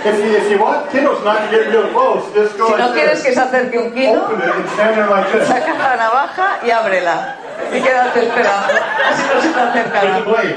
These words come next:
Speaker 1: right?
Speaker 2: Pero bien abierta.
Speaker 1: Hi, how are you?
Speaker 2: Hola, ¿cómo estás?
Speaker 1: You wanna talk to me? Good
Speaker 2: ¿Quieres
Speaker 1: luck.
Speaker 2: hablar conmigo? Venga, habla.
Speaker 1: <laughs> Of course, I would never do that, really. I'm
Speaker 2: No,
Speaker 1: kidding.
Speaker 2: estaba haciendo una broma.
Speaker 1: Okay. Distance, uh,
Speaker 2: La
Speaker 1: closer the
Speaker 2: distancia.
Speaker 1: better.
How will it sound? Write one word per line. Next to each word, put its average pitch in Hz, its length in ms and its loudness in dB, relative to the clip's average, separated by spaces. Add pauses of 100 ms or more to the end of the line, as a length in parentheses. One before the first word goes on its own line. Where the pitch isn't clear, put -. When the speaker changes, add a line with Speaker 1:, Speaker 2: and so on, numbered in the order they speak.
(140)
Speaker 1:
right? - 240 -2
Speaker 2:
Pero 196 300 2
bien 247 160 0
abierta. 170 640 0 (180)
Speaker 1:
Hi, 151 260 0
how 156 140 2
are 156 140 0
you? 170 140 0 (160)
Speaker 2:
Hola, 254 300 0
¿cómo 269 180 0
estás? 175 360 0
Speaker 1:
You 185 80 0
wanna 196 220 2
talk 214 200 0
to 220 60 -6
me? 233 160 -4
Good 202 140 -4
Speaker 2:
¿Quieres 302 240 0
Speaker 1:
luck. 294 80 0
Speaker 2:
hablar 294 240 0
conmigo? - 440 0
Venga, 220 440 -2 (100)
habla. 220 360 0
Speaker 1:
<laughs> 359 1000 0 (1120)
Of - 60 -6
course, 165 200 2
I 143 140 2
would 143 220 -4
never 165 200 0
do 120 160 -4
that, - 220 -6
really. 156 300 0
I'm 160 120 0
Speaker 2:
No, 135 220 0
Speaker 1:
kidding. - 400 0
Speaker 2:
estaba 143 360 2
haciendo 139 260 0
una 127 160 0
broma. 117 300 0 (280)
Speaker 1:
Okay. 156 800 0 (100)
Distance, 160 640 -2
uh, 147 260 2
Speaker 2:
La 180 140 2
Speaker 1:
closer - 0 -
the 180 100 2
Speaker 2:
distancia. 196 360 0
Speaker 1:
better. 165 420 -2